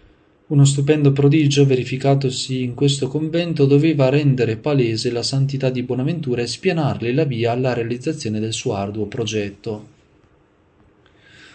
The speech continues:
Una mattina, mentre genuflesso ai piedi del santo altare assieme ai diversi confratelli attendeva il momento di ricevere la Santa Comunione, non appena il celebrante, alzata l'ostia santa, aveva pronunciato la prima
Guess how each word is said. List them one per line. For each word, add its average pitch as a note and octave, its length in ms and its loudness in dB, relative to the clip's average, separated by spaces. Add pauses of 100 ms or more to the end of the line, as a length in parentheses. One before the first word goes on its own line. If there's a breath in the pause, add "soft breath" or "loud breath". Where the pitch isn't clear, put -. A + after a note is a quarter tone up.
(140 soft breath)
Una C#3 120 4
mattina, D#3+ 840 2
mentre B2 420 0
genuflesso A#2 600 0
ai A2+ 80 2
piedi C3+ 240 2
del A#2 160 0
santo B2+ 320 0
altare A#2+ 420 2
assieme C3 280 0
ai B2 60 0
diversi C3+ 380 2
confratelli B2+ 540 2
attendeva B2 580 2
il A#2+ 140 4
momento B2+ 500 2
di A2 80 -2
ricevere A2+ 460 0
la G#2+ 100 0
Santa C#3 440 0
Comunione, D#3 720 0 (760 soft breath)
non B2+ 160 2
appena D#3+ 300 4
il D3+ 80 4
celebrante, C#3+ 560 4
alzata C3 340 0
l'ostia B2+ 320 0
santa, C3+ 440 0
aveva C3+ 240 4
pronunciato A#2+ 920 0
la G#2 120 -2
prima C#3 460 0